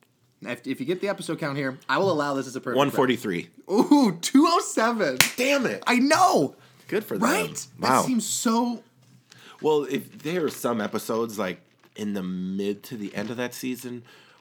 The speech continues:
Speaker 2: w-, or the series where it was just Jerry Stiller and Nicole Sullivan doing, like,
Speaker 1: <laughs>
Speaker 2: hijinks and stuff like that, they would
Speaker 1: Oh,
Speaker 2: just
Speaker 1: like,
Speaker 2: be,
Speaker 1: they
Speaker 2: they'd be, like, the A storyline, you know, and stuff like that.
Speaker 1: That's great. When you have enough characters that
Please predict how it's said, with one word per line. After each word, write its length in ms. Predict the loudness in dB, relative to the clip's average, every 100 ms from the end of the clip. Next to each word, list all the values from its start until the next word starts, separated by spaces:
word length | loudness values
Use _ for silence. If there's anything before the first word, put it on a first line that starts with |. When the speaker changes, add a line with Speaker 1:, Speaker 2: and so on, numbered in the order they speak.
| -14
Speaker 2:
w-, 100 | -4 -2
or 120 | -2
the 280 | -4 -6 -8
series 520 | -8 -4 -2 -4 -4
where 200 | -2 -2
it 80 | -2
was 200 | -6 -6
just 300 | -8 -8 -4
Jerry 280 | -4 -2 -4
Stiller 520 | -8 -8 -6 -6 -6
and 160 | -8
Nicole 280 | -12 -10 -10
Sullivan 540 | -8 -6 -6 -8 -14 -16 -18 -18 -10
doing, 240 | -8 -6
like, 240 | -8 -8 -10
Speaker 1:
<laughs> 140 | -10
Speaker 2:
hijinks 560 | -4 -4 -2 -6 -8 -10
and 100 | -10
stuff 200 | -8 -8
like 140 | -8
that, 200 | -6 -6
they 80 | -4
would 80 | 2
Speaker 1:
Oh, 60 | 2
Speaker 2:
just 120 | 2
Speaker 1:
like, 160 | -2 0
Speaker 2:
be, 160 | -2
Speaker 1:
they 60 | -4 -2
Speaker 2:
they'd 160 | 0 4
be, 80 | 2
like, 140 | 2
the 120 | 0 -2
A 80 | -4
storyline, 720 | -2 -2 -2 -2 -4 -8 -12 -16 -10
you 100 | -6
know, 120 | -6
and 100 | -6
stuff 160 | -10 -16
like 100 | -14
that. 100 | -10
Speaker 1:
That's 260 | -10 -10
great. 440 | -10 -6 -6 -6 -10 _ _ _ _ -10
When 120 | -6
you 60 | -2
have 140 | -2
enough 200 | -4 -6
characters 480 | -6 -6 -6 -6 -6
that 180 | -6